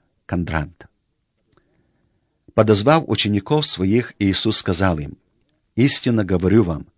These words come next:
что эта бедная вдова положила больше всех, клавших в сокровищницу. Ибо все клали от избытка своего, а она от скудости своей положила всё, что имела,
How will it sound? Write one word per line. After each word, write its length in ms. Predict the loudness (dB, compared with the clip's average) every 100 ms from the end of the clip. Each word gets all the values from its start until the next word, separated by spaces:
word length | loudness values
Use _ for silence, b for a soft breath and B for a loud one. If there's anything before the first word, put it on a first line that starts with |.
| _ _ _ _ _
что 300 | -10 -6 -2
эта 280 | 2 2 0
бедная 480 | 0 2 2 2 -2
вдова 380 | 0 0 2 0
положила 500 | 0 0 0 0 -2
больше 540 | 0 2 2 2 -2
всех, 520 | -2 0 -2 -4 -8 _ _ _ _
клавших 480 | -6 -2 0 -2 -4
в 40 | -4
сокровищницу. 880 | -6 -4 -4 -2 -4 -4 -6 -8 -12 _ _ _ _ _ _ _ 2
Ибо 360 | 4 4 2
все 320 | 2 0 0 -2
клали 440 | -2 -2 0 -2
от 200 | -4 -4
избытка 540 | -4 -4 -2 -2 -2 -4
своего, 580 | -4 -4 -4 -6 -8 -12 b b b _
а 200 | 2 2
она 220 | 2 0
от 200 | 0 -2
скудости 580 | -2 0 0 2 -2 -2
своей 420 | -2 0 2 0
положила 540 | 0 0 0 2 0
всё, 440 | -2 -2 0 0 -2
что 240 | -6 -6
имела, 520 | -4 -2 0 -2 -6